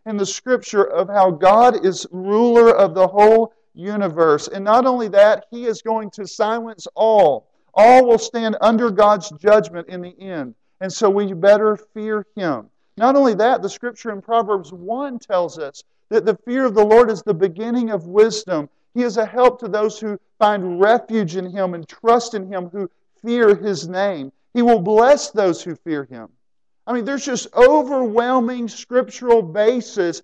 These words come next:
for saying, "Don't fear man, but fear God," because He is the one who rules over all, and in the end, He is the one you stand before. But not only that, He is the one, as those who put their trust in Him and fear Him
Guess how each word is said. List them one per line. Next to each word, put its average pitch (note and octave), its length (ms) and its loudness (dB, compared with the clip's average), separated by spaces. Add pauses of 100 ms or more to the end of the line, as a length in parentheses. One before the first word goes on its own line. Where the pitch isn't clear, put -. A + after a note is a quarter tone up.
(220)
for G#3+ 100 -2
saying, G#3+ 460 -2 (260)
"Don't C4 420 2
fear B3+ 220 0
man, G3 460 -2
but F3+ 280 -4 (120)
fear A3 340 2
God," A3+ 580 4 (300)
because A3 400 0
He A#3+ 160 -2
is C4+ 160 -4
the B3+ 80 -4
one G#3 240 2
who G3+ 160 -2
rules G#3 340 2
over G3+ 440 4
all, G#3+ 340 8
and G3 180 -8
in G#3 120 -20
the G3+ 140 -20 (140)
end, G#3+ 280 -8 (260)
He A3 80 0
is A3 120 0
the G#3 80 2
one A3+ 240 0
you B3 140 0
stand A#3+ 380 -6
before. G3 440 0
But F#3 220 -12
not B3 200 0
only B3 160 0
that, F#3+ 400 2 (180)
He A#3+ 80 -4
is A#3+ 140 -4
the A3+ 100 0
one, A3+ 220 0
as G#3+ 180 -6
those A3+ 340 2
who A#3 120 -4
put A#3 180 2
their G3 160 6
trust B3 440 2
in A3 180 -4
Him A3+ 300 -4
and E3 140 -16 (120)
fear A#3+ 280 -4
Him A3 300 -4